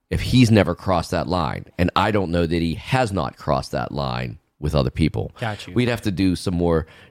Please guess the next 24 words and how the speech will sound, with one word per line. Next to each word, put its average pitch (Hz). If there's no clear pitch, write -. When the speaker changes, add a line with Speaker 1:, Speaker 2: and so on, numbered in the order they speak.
Speaker 1:
digging 76
'cause 85
he 104
says 90
a 76
lot 76
of 73
crazy 71
stuff -
all 71
the 58
time. 62
So, 73
you 82
know, 62
I 101
don't 95
have 95
all 90
his 85
comments 80
about 73
everybody, 71
um, 65